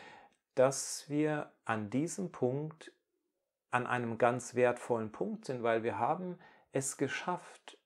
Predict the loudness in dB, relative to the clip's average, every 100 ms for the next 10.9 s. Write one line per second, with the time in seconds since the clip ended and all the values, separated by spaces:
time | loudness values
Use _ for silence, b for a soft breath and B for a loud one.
0 | _ _ -2 -2 -4 -6 -12 -12 -10 0
1 | 0 2 2 0 -2 -6 -4 2 2 2
2 | -4 -8 -10 -10 -10 -8 -6 -4 -2 0
3 | 0 0 -4 -8 -8 -8 -8 -8 -10 -8
4 | -4 -2 -2 -6 -6 -4 -4 -8 -10 B
5 | B B -6 -4 -2 -2 -2 -2 -2 -4
6 | -4 -2 0 0 -2 -2 -4 -4 -2 -2
7 | -4 -4 -4 -6 -6 -6 -8 -8 -4 -4
8 | -2 -4 -2 0 -2 -2 0 0 -2 -6
9 | -6 -4 -4 -4 -6 -6 -8 -10 -10 -10
10 | -6 -2 4 4 4 2 -2 -6 -8